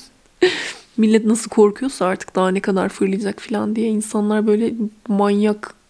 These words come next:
oldular iyice zaten. Öyle, bu podcast bu arada bana şey gibi düşünmüştüm, tamam mı? E, bu podcast'i yapmam, yani yapmadan önce bayağı bir düşündüm. Ya nasıl yapacağım, nasıl edeceğim falan filan. Hani,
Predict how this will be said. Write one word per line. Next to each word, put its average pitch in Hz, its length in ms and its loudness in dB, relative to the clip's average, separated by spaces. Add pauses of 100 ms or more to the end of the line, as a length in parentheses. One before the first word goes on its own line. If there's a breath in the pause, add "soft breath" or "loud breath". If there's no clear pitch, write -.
(120)
oldular 196 480 0
iyice 196 240 -4
zaten. 208 460 -6 (320 soft breath)
Öyle, 247 380 6
bu 269 260 0
podcast 269 540 0
bu 247 60 4
arada 240 280 4
bana 233 180 2
şey 214 380 0
gibi 196 320 0
düşünmüştüm, 202 560 -4
tamam 233 280 0
mı? 202 220 -2 (1080)
E, 220 200 2
bu 226 100 2
podcast'i 240 460 -2
yapmam, 233 540 2
yani 214 360 2 (100)
yapmadan 220 460 2
önce 220 260 -2
bayağı 214 300 2
bir 202 60 -4
düşündüm. 214 400 -2
Ya 214 200 -2
nasıl 226 240 -6
yapacağım, 240 320 -8
nasıl - 220 -10
edeceğim - 260 -12
falan - 260 -8
filan. - 180 -8
Hani, 226 220 0